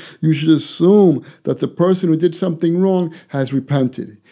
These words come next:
He went home, he realized it was wrong, and he changed himself."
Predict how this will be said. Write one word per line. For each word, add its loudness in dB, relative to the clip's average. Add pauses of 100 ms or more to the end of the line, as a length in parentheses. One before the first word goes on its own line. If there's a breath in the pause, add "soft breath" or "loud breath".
(120)
He -8
went 0
home, 2
he 0
realized 0
it -8
was -6
wrong, 0 (200 loud breath)
and -4
he -2
changed -2
himself." -14